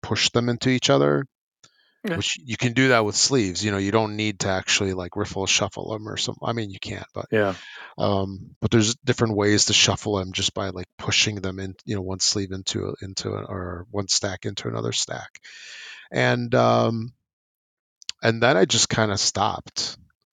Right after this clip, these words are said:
Speaker 1: um, when I started running into some of the problems. And with, uh, with Dominion in particular,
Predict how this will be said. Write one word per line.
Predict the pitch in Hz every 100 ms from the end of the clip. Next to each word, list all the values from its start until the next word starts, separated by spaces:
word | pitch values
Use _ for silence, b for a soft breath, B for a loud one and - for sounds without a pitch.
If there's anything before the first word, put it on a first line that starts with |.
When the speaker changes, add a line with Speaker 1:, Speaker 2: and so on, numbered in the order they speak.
| -
Speaker 1:
um, | 101 98 98 98 98 98 _ _ _ _ _ _ _ _ _
when | 107 107 104 101 101 101
I | 101
started | - - 107 104
running | 101 101 98
into | 98 -
some | - 101 101
of |
the | 98
problems. | 104 101 104 101 113 -
And | - 117 110 110 104 B B B B
with, | - 117 113 - - - _ _ _ _ _ _ _ _ _
uh, | - 101 98 101 - _ _ _ _ _ - -
with | 117 107 107
Dominion | 117 110 135 135
in | 117
particular, | - 107 - 135 - 113 98 92 92